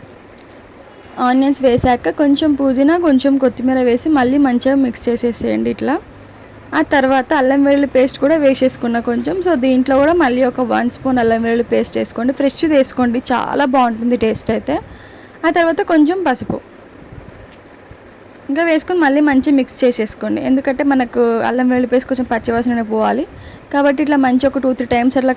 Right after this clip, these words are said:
కలిపేసుకోండి. ఆ తర్వాత మనకి కీమా ఇచ్చేటప్పుడే కొంచెం ఇట్లా బొక్కలు కూడా ఇస్తారంట కదా, so అవి కూడా మంచి క్లీన్ చేసుకొని ఫస్ట్ అయితే అవి వేసేసుకుంటున్నాం మేము. అవి వేసేసుకొని మంచిగా కలిపేసుకోండి ఒకసారి. So,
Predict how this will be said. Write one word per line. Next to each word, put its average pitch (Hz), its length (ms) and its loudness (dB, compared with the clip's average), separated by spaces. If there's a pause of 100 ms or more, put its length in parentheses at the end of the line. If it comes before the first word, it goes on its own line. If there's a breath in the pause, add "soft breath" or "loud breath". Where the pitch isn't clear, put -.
కలిపేసుకోండి. 233 640 -2 (760 loud breath)
ఆ 302 40 2 (180)
తర్వాత 220 440 -2 (800 loud breath)
మనకి 285 300 0 (120)
కీమా 302 340 2 (300)
ఇచ్చేటప్పుడే 285 600 0
కొంచెం 285 300 2
ఇట్లా 262 140 0 (100)
బొక్కలు 269 340 2
కూడా 269 200 4
ఇస్తారంట 226 460 -2 (100)
కదా, 240 140 0 (140)
so 339 80 2 (340)
అవి 254 220 -2
కూడా 294 140 4 (100)
మంచి 254 300 2
క్లీన్ 254 320 2
చేసుకొని 294 380 -2
ఫస్ట్ 247 240 -4
అయితే 226 200 -4
అవి 247 160 -2
వేసేసుకుంటున్నాం 214 800 -4
మేము. 226 160 -2 (800 loud breath)
అవి 214 160 -4
వేసేసుకొని 262 560 -2
మంచిగా 240 340 0
కలిపేసుకోండి 226 680 -4
ఒకసారి. 233 340 -4 (1700)
So, 359 100 -2